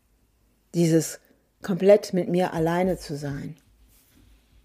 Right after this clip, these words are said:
Es werden Tage kommen, wo genau das kommt, wo du auf einmal von hundert auf null zurückgeschraubt wirst. Und dann sitzt du da. Und ich sag's mal so,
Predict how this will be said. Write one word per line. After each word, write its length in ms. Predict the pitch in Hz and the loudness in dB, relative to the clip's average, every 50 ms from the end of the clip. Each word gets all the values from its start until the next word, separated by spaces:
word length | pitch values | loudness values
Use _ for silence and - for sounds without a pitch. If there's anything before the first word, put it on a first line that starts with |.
| _ _ _ _ - - - - - - | _ _ _ _ -20 -20 -20 -20 -14 -12
Es 140 | - - | 0 4
werden 300 | 262 269 302 311 277 226 | 6 6 8 8 6 4
Tage 360 | 226 - 214 220 214 202 208 202 | 4 2 0 2 2 2 0 -2
kommen, 520 | - - 269 277 262 202 160 151 151 143 - _ _ _ _ _ _ _ _ _ _ _ | 0 0 2 2 2 2 0 -2 -6 -10 -14 _ _ _ _ _ _ _ _ _ _ _
wo 100 | - 185 | -10 -4
genau 360 | - 196 185 180 180 180 190 190 | -2 0 0 0 2 0 2 2
das 240 | 208 208 - - | 2 0 0 -2
kommt, 420 | - 247 240 202 151 147 - - _ _ _ _ _ _ _ _ _ _ _ _ _ _ _ _ _ _ _ _ _ _ | 0 0 0 0 -2 -4 -10 -18 _ _ _ _ _ _ _ _ _ _ _ _ _ _ _ _ _ _ _ _ _ _
wo 140 | 190 190 | 0 2
du 140 | 185 185 - | 2 2 2
auf 220 | - 156 - - - | 0 -4 -4 -4 0
einmal 560 | 185 175 185 202 208 214 226 233 240 240 254 - _ _ _ | 2 2 4 4 4 2 2 2 2 0 -4 -8 _ _ _
von 260 | - - 190 180 170 | -10 -6 -4 -2 -2
hundert 440 | 160 185 202 196 202 208 202 202 - | 0 0 0 0 0 -2 -4 0 0
auf 160 | 214 202 - | 0 0 4
null 340 | 226 220 226 214 196 170 165 - _ | 4 4 6 6 4 2 -2 -8 _
zurückgeschraubt 760 | - - 160 165 160 - 165 151 - 165 160 156 147 - - | -10 -6 -6 -6 -6 -6 -8 -8 -6 -4 -4 -4 -4 -6 -8
wirst. 400 | 151 151 156 - - - - _ _ _ _ _ _ _ _ _ _ _ _ _ _ _ _ | -8 -8 -8 -10 -14 -18 -20 _ _ _ _ _ _ _ _ _ _ _ _ _ _ _ _
Und 80 | - 180 | -2 0
dann 140 | 202 214 202 | 2 4 4
sitzt 280 | 247 247 - - - 247 | 2 2 2 -4 0 2
du 80 | 233 | 2
da. 300 | 185 180 156 151 151 165 - _ _ _ _ _ _ _ _ _ _ _ _ _ - _ _ | 2 2 0 -2 -4 -8 -14 _ _ _ _ _ _ _ _ _ _ _ _ _ -20 _ _
Und 260 | - 196 190 180 175 - _ _ _ - | 0 2 2 0 -2 -8 _ _ _ -8
ich 120 | 180 165 | -8 -2
sag's 300 | - 202 190 - - - | -2 -4 -4 -4 -2 0
mal 160 | 240 226 190 | 0 0 2
so, 300 | 175 180 175 170 165 165 | 0 -2 -4 -4 -4 -6